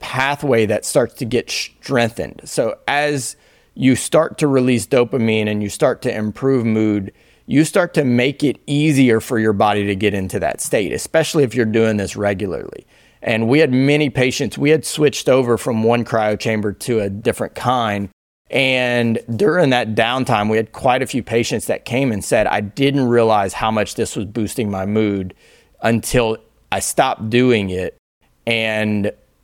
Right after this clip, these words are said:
you know, I started to feel like, "Oh, I, I don't feel as good and positive and happy and satisfied as I did while I was doing it regularly."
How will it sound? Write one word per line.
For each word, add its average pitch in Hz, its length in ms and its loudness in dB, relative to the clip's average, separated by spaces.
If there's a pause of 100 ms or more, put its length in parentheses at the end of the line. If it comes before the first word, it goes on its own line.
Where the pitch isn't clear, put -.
(200)
you 104 80 0
know, 90 160 -4 (140)
I 110 100 0
started 113 380 0
to 90 80 -2
feel 143 580 2
like, 101 380 2
"Oh, 127 160 2
I, 107 260 0
I - 40 -2
don't 127 380 -2
feel 131 340 2
as 104 140 0
good 113 300 2
and 98 100 -2
positive 107 460 -2
and 98 160 -4
happy 101 720 -4
and 98 180 -6
satisfied 123 640 2
as 98 80 -2
I 98 120 0
did 110 360 2
while 104 180 4
I 98 60 2
was 95 140 -4
doing 98 240 -4
it 82 100 -6
regularly." 98 640 -2